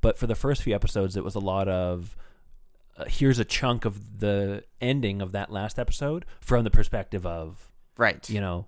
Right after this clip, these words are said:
Speaker 2: Yeah.
Speaker 1: new Miles or old Miles. And, uh, I thought that was really interesting how they did that.
Speaker 2: And, and I think even some of the later episodes,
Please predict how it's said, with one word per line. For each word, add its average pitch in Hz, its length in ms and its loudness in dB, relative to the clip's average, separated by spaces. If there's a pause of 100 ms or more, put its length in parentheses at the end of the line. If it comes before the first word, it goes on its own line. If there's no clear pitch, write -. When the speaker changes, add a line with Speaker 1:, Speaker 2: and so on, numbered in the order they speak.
Speaker 2:
Yeah. 95 240 -6
Speaker 1:
new 120 280 4
Miles 101 400 2
or 98 100 0
old 92 200 0
Miles. - 380 -10 (520)
And, 92 420 -6
uh, 92 280 -2 (100)
I 104 40 -4
thought 113 160 0
that 110 160 4
was 98 140 0
really 92 260 -2
interesting 82 420 -6
how 71 100 -10
they 71 100 -12
did - 160 -16
that. 67 220 -16 (500)
Speaker 2:
And, 123 220 -2
and 131 160 0
I 139 60 4
think - 300 -10
even 147 360 -4
some 123 220 -6
of 113 60 -2
the 101 60 -4
later 113 320 -2
episodes, 92 760 -8